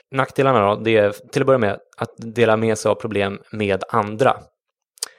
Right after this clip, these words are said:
Och, eh, det är ju så att man måste,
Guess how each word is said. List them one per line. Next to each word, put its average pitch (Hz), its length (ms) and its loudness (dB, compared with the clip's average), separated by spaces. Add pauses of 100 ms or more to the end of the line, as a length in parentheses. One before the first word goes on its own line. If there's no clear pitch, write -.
(220)
Och, 117 360 -2
eh, 107 300 2 (300)
det 147 120 0
är 143 40 6
ju 143 80 4
så 110 120 2
att 98 120 0
man 107 160 0
måste, 117 580 2